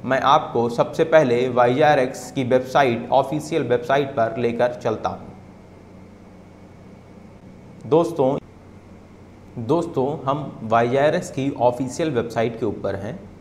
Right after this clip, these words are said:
दोस्तों, वाईआरएक्स की शुरुआत सन दो हज़ार अठारह में हुई थी। दोस्तों,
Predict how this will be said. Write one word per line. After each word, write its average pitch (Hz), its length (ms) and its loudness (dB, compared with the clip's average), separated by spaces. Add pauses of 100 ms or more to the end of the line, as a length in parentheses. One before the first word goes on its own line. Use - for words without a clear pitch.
(260)
दोस्तों, 131 640 0
वाईआरएक्स 110 600 0
की 131 80 -6
शुरुआत 101 460 -2
सन 143 300 -4
दो 131 120 0
हज़ार 113 300 0
अठारह 113 520 0
में 104 280 -6 (260)
हुई 123 160 0
थी। - 280 -12 (460)
दोस्तों, 135 440 0